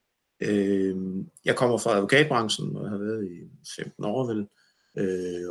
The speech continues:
og blev træt af de der firs timer, og har nu, øh, kastet mig over undervisningen, som jeg elsker. Øh,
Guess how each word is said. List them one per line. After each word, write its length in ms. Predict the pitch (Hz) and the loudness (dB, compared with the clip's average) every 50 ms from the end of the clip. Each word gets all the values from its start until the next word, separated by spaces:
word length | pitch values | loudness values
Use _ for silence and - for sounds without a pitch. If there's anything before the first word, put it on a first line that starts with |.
| - - | -6 -4
og 280 | - - 92 92 87 - | -4 -2 -2 -2 -4 -6
blev 160 | - 110 101 101 | -2 -2 0 0
træt 260 | - - 120 113 113 | 2 2 4 4 4
af 80 | 107 | 2
de 120 | 107 110 101 | 2 0 0
der 220 | 113 113 110 104 - | 2 0 0 0 -2
firs 180 | 117 117 107 - | -4 -4 -2 0
timer, 380 | - - 123 127 135 120 101 | 0 0 0 0 0 -2 -2
og 140 | 95 95 98 | -2 -4 -4
har 80 | 95 98 | -4 -4
nu, 400 | 98 95 98 95 98 95 92 90 | -4 -4 -4 -6 -6 -6 -6 -8
øh, 120 | 90 92 - _ _ _ _ _ _ _ | -10 -16 -20 _ _ _ _ _ _ _
kastet 280 | - 117 101 - - 101 | 4 4 4 4 6 6
mig 100 | 98 92 | 8 10
over 200 | 101 104 104 104 | 10 10 10 10
undervisningen, 640 | 107 127 127 104 90 - - - 98 92 92 95 | 8 8 6 6 4 2 2 0 0 0 0 0
som 380 | - - - 95 92 87 87 87 | 2 2 2 2 0 -2 -2 -4
jeg 200 | 90 90 90 - - - - | -4 -4 -4 -4 -6 -4 0
elsker. 460 | 104 104 104 - - - - - _ _ _ _ _ _ _ _ _ _ _ _ _ _ _ _ _ _ _ _ _ _ _ - _ - | 2 2 2 2 -2 -4 -10 -12 _ _ _ _ _ _ _ _ _ _ _ _ _ _ _ _ _ _ _ _ _ _ _ -20 _ 2
Øh, 360 | - 113 107 107 107 104 101 | 4 6 8 8 8 8 8